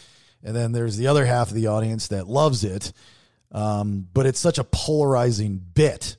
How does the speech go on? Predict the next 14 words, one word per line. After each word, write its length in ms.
right? 340
Even 320
though 360
in 120
the 120
world 320
of 180
male 380
talk 340
radio, 560
they're 120
like, 180
"Talk 240
sports." 640